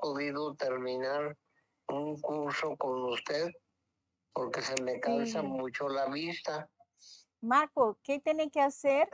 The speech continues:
Speaker 2: Es una relajación primero y después un estímulo con luces en esa región que no tiene visión en el network. ¿Qué yo voy a hacer?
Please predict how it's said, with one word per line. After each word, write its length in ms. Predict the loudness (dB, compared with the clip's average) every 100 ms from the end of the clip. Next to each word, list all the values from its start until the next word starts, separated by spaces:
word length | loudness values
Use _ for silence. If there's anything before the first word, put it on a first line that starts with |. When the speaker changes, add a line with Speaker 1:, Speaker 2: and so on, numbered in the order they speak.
| -4 -18 _ -2
Speaker 2:
Es 180 | 0 2
una 240 | 4 6
relajación 840 | 6 6 6 4 -2 -2 2 2 2
primero 640 | 0 0 0 0 2 0 -2 _ _ _ _ _ -4
y 140 | 6
después 440 | 8 8 6 4 2
un 160 | 2
estímulo 720 | 0 -2 -4 -2 4 6 6 4
con 320 | 4 4 6
luces 680 | 6 6 4 0 0 -2 -8 _ _ -6
en 180 | -2 2
esa 300 | 4 6 6
región 720 | 6 6 4 4 4 2 -2 _ _ _
que 160 | -6 -2
no 180 | -2
tiene 280 | 0 0 0
visión 580 | 0 -2 -2 -2 -2 -4
en 180 | -6 -4
el 140 | -2 -2
network. 500 | -4 -6 -8 -8 -10 -20 _ _ _ _ _ _ _
¿Qué 120 | 4
yo 120 | 8 12
voy 140 | 12
a 60 | 12
hacer? 300 | 8 -2